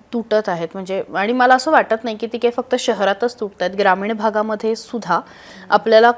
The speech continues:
खूप, अ, मोठ्या प्रमाणावरती नाती तुटताना दिसतात. नवीन लग्न झालेले सुद्धा लगेच वर्षाच्या आत डिव्होर्स वगैरे दिसतात. एक जो आरोप आहे ना, तो मुलींवरती कायम होतो. आपण दोघीही, अ, मुली आहोत की मुलींच्या अपेक्षा खूप अवास्तव वाढलेल्या आहेत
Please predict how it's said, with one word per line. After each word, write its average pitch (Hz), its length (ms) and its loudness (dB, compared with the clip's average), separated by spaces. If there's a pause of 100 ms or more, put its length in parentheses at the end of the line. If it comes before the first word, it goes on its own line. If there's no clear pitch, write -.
खूप, - 240 -8
अ, 208 140 0
मोठ्या 208 340 -2
प्रमाणावरती 226 580 0
नाती 208 260 -4
तुटताना 202 460 -8
दिसतात. 196 340 -8
नवीन 202 380 -6
लग्न 196 320 -6
झालेले 196 320 -4
सुद्धा 196 500 -6
लगेच 208 300 -4
वर्षाच्या 185 460 0
आत 190 40 -4 (120)
डिव्होर्स 180 400 -6
वगैरे 175 240 -6
दिसतात. 170 320 -8 (560)
एक 277 300 -2
जो 285 140 2
आरोप 240 280 8
आहे 226 80 0
ना, 220 180 -6
तो 254 60 -2
मुलींवरती 226 600 0
कायम 202 280 4
होतो. 214 200 -2
आपण 180 220 -4
दोघीही, 202 680 0
अ, 208 180 -2
मुली 214 320 2
आहोत 190 300 2
की 285 100 -6 (460)
मुलींच्या 269 680 2
अपेक्षा 226 440 -2
खूप 330 260 -8
अवास्तव 208 580 0
वाढलेल्या 175 500 0
आहेत 151 180 -8